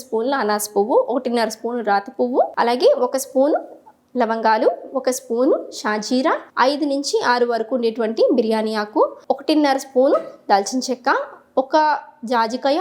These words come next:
అలాగే అర జాజికాయ ముక్క, మూడు మరాఠీ మొగ్గలు, ఒకటిన్నర స్పూన్ యాలకులు, అలాగే రెండు పువ్వుల జాపత్రి, ఒకటిన్నర స్పూన్ నల్ల మిరియాలు, ఐదు నల్ల యాలకులు, అలాగే ఒక చిన్న కప్పుతో ధనియాలు తీసుకోవాలండి.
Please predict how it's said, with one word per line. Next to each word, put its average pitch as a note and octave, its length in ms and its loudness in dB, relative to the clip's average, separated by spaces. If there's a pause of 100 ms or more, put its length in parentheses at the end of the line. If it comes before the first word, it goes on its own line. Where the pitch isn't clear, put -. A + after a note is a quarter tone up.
(100)
అలాగే A#3+ 280 2 (200)
అర B3+ 80 0 (100)
జాజికాయ A3+ 460 0
ముక్క, - 180 -4 (600)
మూడు E4+ 200 4 (100)
మరాఠీ A#3 400 -2
మొగ్గలు, A#3+ 300 0 (300)
ఒకటిన్నర C4+ 500 2
స్పూన్ C#4 320 2
యాలకులు, A#3+ 440 2 (340)
అలాగే A#3+ 360 2
రెండు A#3+ 260 0
పువ్వుల C4 220 2 (100)
జాపత్రి, A3 540 -2 (520)
ఒకటిన్నర C4+ 460 0
స్పూన్ C4+ 280 2 (220)
నల్ల G#3+ 240 4
మిరియాలు, F#3 360 -2 (440)
ఐదు D4+ 260 0 (220)
నల్ల A3+ 140 2 (100)
యాలకులు, A3 420 -6 (320)
అలాగే A#3+ 260 0 (280)
ఒక - 60 -4 (120)
చిన్న A#3 160 -2 (140)
కప్పుతో A#3+ 280 -2 (520)
ధనియాలు A3+ 360 -2
తీసుకోవాలండి. A3 640 0